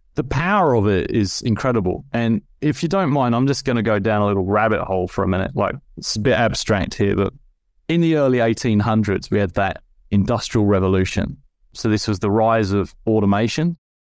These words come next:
machinery replacing work that was done manually and individually. And there was a group of people who were threatened by this,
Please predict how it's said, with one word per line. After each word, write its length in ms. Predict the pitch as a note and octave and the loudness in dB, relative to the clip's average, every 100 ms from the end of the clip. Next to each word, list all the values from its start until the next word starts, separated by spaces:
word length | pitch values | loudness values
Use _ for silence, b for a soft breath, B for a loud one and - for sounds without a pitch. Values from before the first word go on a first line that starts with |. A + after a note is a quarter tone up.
| - | -6
machinery 640 | A#2 G#2+ - C3 B2+ B2 A#2 | -4 -2 -2 0 2 2 2
replacing 540 | A2+ - A#2 A2 A2 | 0 0 -2 0 0
work 240 | G#2 G#2+ - | 2 2 0
that 100 | G#2+ | -2
was 160 | A#2 | -2
done 280 | A#2 G2+ G2+ | 0 2 2
manually 420 | G#2+ A2+ A#2 B2 | 2 2 2 2
and 100 | A#2+ | 2
individually. 640 | G#2+ G#2 G2 G#2 A2 C3+ D#3+ _ _ _ _ - | 2 0 0 0 0 -2 -4 _ _ _ _ -6
And 260 | B2 B2+ B2+ | -2 0 0
there 140 | C3 | 2
was 140 | B2+ | 0
a 60 | A#2+ | -2
group 360 | G2+ D3+ D#3+ - | 0 0 0 -2
of 160 | A2 - _ _ _ - | -4 -6 _ _ _ -8
people 480 | C3+ C3 B2+ A2 F#2+ | -2 0 2 0 2
who 140 | A2 | 2
were 100 | G2+ | 0
threatened 460 | - - A#2 F#2 F2+ | -2 -2 0 0 0
by 220 | F2+ G1+ | -2 -4
this, 360 | G1+ - - | -6 -8 -12